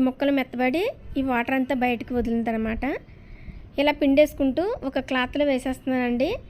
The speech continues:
ఒక కాటన్ సంచి లాంటిది ఉన్నదనమాట, సంచిలో వేసేస్తున్నాను. బాగా టైట్గా మూత కట్టేసి ఒక వెయిట్ పెట్టేయాలన్నమాట. ఇదిగోండి ఈ సంచి కాబట్టి చక్కగా వీలుగా ఉంది నాకు. మీ దగ్గర ఎలాంటి సంచి లేకపోతే కనుక ఒక గట్టి క్లాత్లో వేసైనా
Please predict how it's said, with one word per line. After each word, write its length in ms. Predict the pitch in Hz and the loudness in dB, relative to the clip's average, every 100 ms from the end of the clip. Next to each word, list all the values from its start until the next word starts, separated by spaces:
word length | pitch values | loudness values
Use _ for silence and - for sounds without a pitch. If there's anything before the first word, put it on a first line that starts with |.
| - - - - | -14 -14 -14 -12
ఒక 80 | 247 262 247 - | -2 0 0 0
కాటన్ 340 | 277 277 320 330 | 2 2 0 -2
సంచి 240 | 294 269 302 | 0 0 2
లాంటిది 260 | 294 269 269 | 2 2 0
ఉన్నదనమాట, 500 | 262 254 247 247 226 302 294 | 0 0 -2 -2 -2 -2 -2
సంచిలో 300 | 247 269 277 | -2 0 0
వేసేస్తున్నాను. 600 | 254 247 233 - 208 208 208 - - - - - - - - - 262 | 0 0 -4 -2 -2 -2 -6 -12 -14 -16 -16 -10 -10 -10 -10 -6 0
బాగా 200 | 269 311 320 | 2 2 4
టైట్గా 360 | 285 294 320 320 | 2 2 2 4
మూత 160 | 285 269 294 | 4 2 0
కట్టేసి 460 | 262 254 247 233 226 220 - - - - - - | 2 2 2 2 2 0 -4 -14 -12 -12 -12 -8
ఒక 80 | 285 302 | -2 8
వెయిట్ 200 | 294 294 - | 8 10 2
పెట్టేయాలన్నమాట. 760 | 208 240 240 220 214 208 202 - - - - - - - - - | 2 0 0 0 0 -2 -2 -8 -10 -18 -16 -16 -18 -16 -14 -4
ఇదిగోండి 320 | 277 294 330 302 | 0 4 6 4
ఈ 60 | 285 | 2
సంచి 200 | 269 302 311 | 0 2 2
కాబట్టి 340 | 277 277 339 349 | 2 0 0 0
చక్కగా 260 | 285 269 262 254 | -2 0 0 2
వీలుగా 320 | 254 262 285 269 | 2 4 2 2
ఉంది 160 | 262 254 | 0 0
నాకు. 180 | 240 285 339 | 0 0 2
మీ 60 | 277 | 2
దగ్గర 180 | 254 240 269 | 2 2 2
ఎలాంటి 200 | 240 254 233 | 2 0 -2
సంచి 180 | 226 262 | -2 -2
లేకపోతే 320 | 254 247 240 240 | -2 -2 -4 -2
కనుక 180 | 233 226 349 - - - - 262 | -2 -2 -4 -4 -14 -14 -6 -2
ఒక 100 | 285 262 | 0 2
గట్టి 180 | 254 277 - | 0 0 0
క్లాత్లో 380 | 254 254 277 277 | 0 0 0 4
వేసైనా 420 | 269 254 254 262 | 4 4 2 2